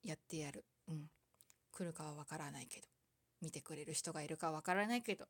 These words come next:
とりあえずライブドローイングをやる。よし。<laughs> うん。てなことで、まあ、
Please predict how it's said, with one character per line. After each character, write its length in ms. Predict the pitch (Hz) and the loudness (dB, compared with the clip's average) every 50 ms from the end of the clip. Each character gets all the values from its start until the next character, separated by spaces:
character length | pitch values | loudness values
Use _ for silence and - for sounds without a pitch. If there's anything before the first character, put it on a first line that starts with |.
| _ - | _ -6
と 100 | - 185 | -4 -2
り 120 | 180 170 | 0 0
あ 40 | 170 | 0
え 40 | 165 | -2
ず 120 | - - | -2 0
ラ 60 | 165 | 0
イ 60 | 170 | 2
ブ 120 | 170 175 165 | 2 4 4
ド 100 | 170 165 | 4 4
ロ 80 | 175 | 2
ー 40 | 165 | 2
イ 60 | 156 | -2
ン 40 | 151 | -2
グ 100 | 127 123 | -6 -6
を 40 | 131 | -6
や 160 | 147 160 165 | -4 0 2
る。 160 | 185 208 - _ _ _ _ | 2 2 2 _ _ _ _
よ 80 | - 160 | 4 10
し。 320 | - - - - - - - - - - - - - | 12 12 12 12 10 4 -2 -6 -18 -18 -18 -14 -6
<laughs> 420 | - - - 226 208 - 240 - - _ - - - - - - - - - _ - | -4 4 4 4 4 4 -2 -2 -2 _ -16 -14 -10 -6 -4 -4 -4 -4 -8 _ 2
う 60 | 196 | 4
ん。 380 | 190 180 180 175 175 180 190 - _ _ _ _ _ _ _ _ - - - - _ - | 4 4 4 0 -2 -6 -8 -10 _ _ _ _ _ _ _ _ -18 -18 -18 -18 _ -12
て 160 | - - 202 | -6 -4 -2
な 140 | 190 180 175 | -2 -2 -4
こ 140 | - 190 185 | -4 -8 -4
と 220 | - 196 185 185 | -2 -2 -2 -2
で、 260 | - 175 170 - - _ _ _ _ _ _ _ _ _ _ _ _ _ - | -2 -4 -6 -6 -8 _ _ _ _ _ _ _ _ _ _ _ _ _ -2
ま 280 | 202 196 185 175 165 | 0 0 0 0 -2
あ、 60 | 165 | -4